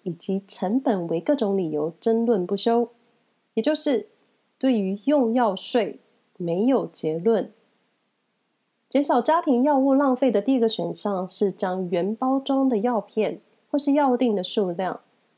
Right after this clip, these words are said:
为每一位患者重新分配或是包装，但是健康保险公司不会支付这项服务的费用，因此也不可行。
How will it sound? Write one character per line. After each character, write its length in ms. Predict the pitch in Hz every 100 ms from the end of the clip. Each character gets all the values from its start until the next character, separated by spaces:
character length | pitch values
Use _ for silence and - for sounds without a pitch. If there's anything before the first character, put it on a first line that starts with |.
| -
为 120 | 277
每 200 | 208 156
一 80 | 170
位 160 | 247
患 440 | 262 302 262 170 165
者 240 | - 160 - _ _
重 380 | - - 180 220
新 320 | - 294 294
分 200 | 294 277
配 220 | 277 247
或 120 | 190 190
是 120 | -
包 220 | 190 190
装， 360 | 196 202 202 208 _ _ _ _ _ _ _
但 240 | 254 233
是 440 | - - 226 - - _ _ _ _
健 160 | 294
康 180 | 269 302
保 140 | 269 254
险 160 | 240
公 160 | 240 247
司 260 | - 254
不 160 | 247 208
会 240 | 262 262 -
支 180 | 269 285
付 240 | 285 254
这 180 | 220 220
项 300 | 202 190 180
服 240 | - 170 190
务 80 |
的 120 | 214 180
费 200 | 233 214
用， 260 | 226 220 - _ _ _ _ -
因 240 | 233 247
此 320 | 247 - - - _ _ _
也 100 | -
不 100 | 247
可 160 | 294 185
行。 440 | - - 147 151